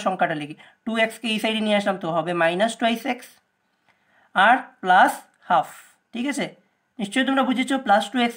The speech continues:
এই সাইডে আসলে কি হবে? মাইনাস টুয়াইস এক্স। বাকি সমান, বাকি সবগুলো ঠিক আছে। এখন কাজ হলো, এখন কাজ হলো আমরা কি করব? এখানে যেহেতু টু আছে নিচে, তো আমরা লসাগু নিয়ে নেই। টু হবে লসাগু, এখানে নিচে টু আছে,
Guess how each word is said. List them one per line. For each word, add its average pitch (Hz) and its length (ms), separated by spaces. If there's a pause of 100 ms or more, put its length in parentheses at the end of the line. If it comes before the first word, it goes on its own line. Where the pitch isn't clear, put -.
এই 214 120
সাইডে 240 240
আসলে 233 180
কি 247 100
হবে? 240 200
মাইনাস 180 280 (100)
টুয়াইস 165 260
এক্স। - 140 (420)
বাকি 185 240
সমান, 180 220 (200)
বাকি 196 240
সবগুলো 202 380
ঠিক 156 180
আছে। - 120 (760)
এখন 302 160 (100)
কাজ 240 120 (100)
হলো, 190 180 (540)
এখন 302 160 (120)
কাজ 240 180
হলো 240 200
আমরা 226 200
কি 240 140
করব? 220 180 (380)
এখানে 262 280
যেহেতু 247 320
টু 240 80 (100)
আছে 202 140 (100)
নিচে, 175 220 (320)
তো - 120
আমরা 208 200
লসাগু 247 380
নিয়ে 180 200
নেই। 190 140 (1200)
টু 233 80 (100)
হবে 214 240
লসাগু, 214 340 (960)
এখানে 220 200 (100)
নিচে 214 240
টু 233 60 (100)
আছে, 220 100